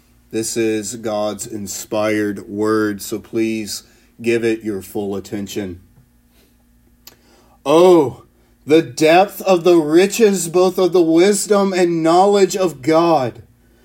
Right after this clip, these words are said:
How unsearchable are his judgments, and his ways past finding out!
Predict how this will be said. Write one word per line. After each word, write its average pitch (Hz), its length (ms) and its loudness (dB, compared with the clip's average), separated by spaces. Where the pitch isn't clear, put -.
How 208 240 6
unsearchable 214 1120 2
are 170 200 0
his 151 280 -2
judgments, 127 920 -8
and 151 180 0
his 156 220 2
ways 143 640 2
past 127 640 -4
finding 117 500 -4
out! 123 500 -2